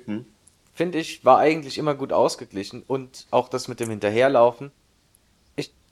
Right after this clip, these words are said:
Speaker 2: äh, man ist, man ist der Gemeinschaft viel gefolgt, aber ich fand nicht, dass sie, dass es lange Zeit immer so gewirkt hat, als wäre sie ewig außer Reichweite. Vor allem, weil man ja immer mal wieder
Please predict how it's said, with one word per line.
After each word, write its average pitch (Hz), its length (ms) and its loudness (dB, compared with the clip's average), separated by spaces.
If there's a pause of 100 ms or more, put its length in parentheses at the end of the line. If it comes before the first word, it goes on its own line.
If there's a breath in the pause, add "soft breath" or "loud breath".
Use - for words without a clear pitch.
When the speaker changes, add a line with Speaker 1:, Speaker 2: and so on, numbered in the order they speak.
(120)
Speaker 2:
äh, 127 80 -4
man 120 260 -2
ist, - 300 -4
man 123 140 -2
ist 160 140 -8
der 139 80 0
Gemeinschaft 131 400 -4
viel 151 120 -4
gefolgt, 120 500 -2
aber 113 180 0
ich - 160 -6
fand 113 240 -2
nicht, 139 280 -6
dass 120 140 -4
sie, 110 400 -6
dass 107 160 -4
es 101 200 -10
lange 120 280 0
Zeit 120 320 4
immer 123 200 -4
so 110 100 -10
gewirkt 107 360 -6
hat, 104 100 -6
als 95 160 -6
wäre 101 120 -2
sie 98 220 -8 (560)
ewig 131 320 -4
außer 104 240 -4
Reichweite. 101 500 0
Vor 85 160 -6
allem, 120 200 0
weil 120 100 4
man 113 180 0
ja 110 100 2
immer 139 260 0
mal 113 260 0
wieder 135 420 0